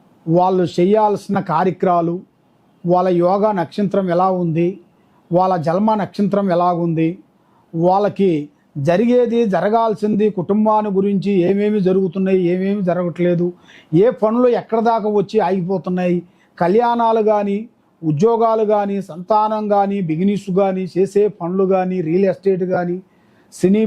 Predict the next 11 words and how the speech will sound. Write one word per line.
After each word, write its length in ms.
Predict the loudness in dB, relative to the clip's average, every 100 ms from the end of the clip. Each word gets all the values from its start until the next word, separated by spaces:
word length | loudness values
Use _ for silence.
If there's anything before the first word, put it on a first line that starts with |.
| 0
ఫీల్డ్ 260 | 0 2 0
రంగంలో 380 | 0 0 0 0 0
ఉండవలసిన 420 | -2 -2 -4 -2
వాళ్ళందరికీ 600 | 0 0 -4 -6 -6 -8 -12 _ _ _ -4
ఎలాంటి, 480 | 0 2 0 0 0 2 0
ఎలాంటి 380 | 0 -2 0 -2
సమస్యలు 540 | -2 -4 -4 0 0 0
ఉన్నాయి, 400 | -2 -2 -2 -2 -4 _ _ _
ఎలా 240 | -2 0 0 0
జరుగుతున్నాయి, 680 | 0 0 0 0 2 2 2 0
ఎలా 120 | 0